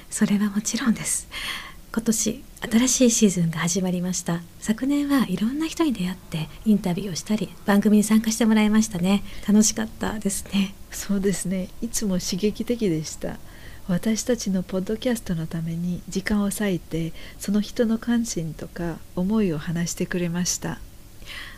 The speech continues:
Speaker 1: うん、本当にいい出会いがありました。リスナーの皆さんからも特に好意的な反応をいただいたのはインタビューのコーナーでしたね。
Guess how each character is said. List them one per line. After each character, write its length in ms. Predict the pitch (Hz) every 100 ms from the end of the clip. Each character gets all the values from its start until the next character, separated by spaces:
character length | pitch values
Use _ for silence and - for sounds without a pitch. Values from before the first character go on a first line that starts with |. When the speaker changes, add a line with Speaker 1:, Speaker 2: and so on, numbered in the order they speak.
| -
Speaker 1:
う 60 | 196
ん、 160 | 196
本 200 | 196 226 240
当 140 | 247
に 180 | 233 226 226
い 100 | 220
い 40 |
出 100 | 185
会 160 | 175 190
い 20 |
が 80 | 175
あ 20 |
り 80 | 170
ま 140 | 170 165
し 100 | -
た。 220 | 160 - - - - - - -
リ 80 | -
ス 160 | - 277
ナ 120 | 320
ー 20 |
の 100 | 330
皆 180 | 311 311
さ 120 | 311 247
ん 60 |
か 120 | 214
ら 120 | 185 170
も 280 | 185 170 170
特 240 | 277 403
に 160 | 302 -
好 240 | - 233
意 60 | 226
的 240 | 220 220
な 80 | 214
反 260 | 214 214 208
応 60 |
を 40 | 214
い 40 |
た 120 | 214
だ 100 | 208
い 80 | 226
た 100 | 214
の 140 | 208 196
は 100 | 214
イ 80 |
ン 60 | 220
タ 120 | 254
ビ 100 | 226
ュ 20 |
ー 20 | 180
の 100 | 170
コ 180 | -
ー 20 | 185
ナ 240 | 165 160
ー 40 |
で 100 | 175
し 60 | 170
た 120 | 180
ね。 320 | 180 220 233